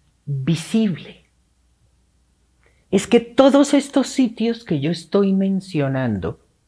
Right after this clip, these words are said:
mayoritariamente sí, son sitios invisibles, pero a veces se hacen visibles. Y ahí, en ese Triveni de India, entre el Ganges, el Yamuna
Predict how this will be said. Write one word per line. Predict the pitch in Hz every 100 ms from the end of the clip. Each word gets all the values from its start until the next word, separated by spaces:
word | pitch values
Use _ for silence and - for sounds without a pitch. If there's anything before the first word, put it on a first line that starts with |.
| _ _ _ - - -
mayoritariamente | 220 220 175 151 147 123 - 107 101 165 185 113 240
sí, | 247 180 - _
son | - 127 123
sitios | - 95 127 127 135
invisibles, | 123 104 - 190 165 80 - - _
pero | - 135 107 95 - _ _ _ _ -
a | 120 113
veces | 107 151 165 - - 95 - - _ - _
se | _ - 147
hacen | 139 135 180 170
visibles. | 156 151 196 151 120 - - - -
Y | 139 135
ahí, | 117 165 196 - - _ _ _ -
en | 175 180
ese | 202 202 254 247
Triveni | - - 175 160 139 156 208 214 220
de | 208
India, | 180 185 165 - - - _ _ _ _ _ -
entre | 156 139 135
el | 127 123
Ganges, | 156 165 139 127 117 120
el | 113 107
Yamuna | 120 113 113 127 143 120 -